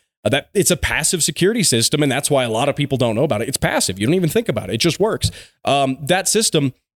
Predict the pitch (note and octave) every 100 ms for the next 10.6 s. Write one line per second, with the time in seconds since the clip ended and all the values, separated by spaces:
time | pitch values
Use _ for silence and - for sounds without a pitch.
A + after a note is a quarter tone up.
0 | _ F3 D#3 - F#3 E3+ D#3+ D#3+ C#3+ C#3
1 | C#3 D3 C#3+ B2+ C3 A#2+ A2 _ D#3 C3+
2 | A2+ C3 D3 D3 C3+ B2 - A#2+ B2+ C3
3 | A2+ A2 - F#3+ E3+ B3 C#4+ - F#3 D3
4 | - D3+ D3 A#2+ - - - B2 D#3+ -
5 | E3 C3 B2+ B2 B2+ C3 A2 A#2 C3+ -
6 | B2+ G2+ A2+ A2 G#2 B2 C#3+ G3 D4+ D#4
7 | C#4 G3+ - - F#3 - C3+ _ - G#3+
8 | B3+ A#3+ - - C#3 E3 - C#3 B2+ A2+
9 | G2+ G#2+ G3 G#3 F#3 C#3+ B2 E3+ F#3+ -
10 | - - E3+ F3+ F3+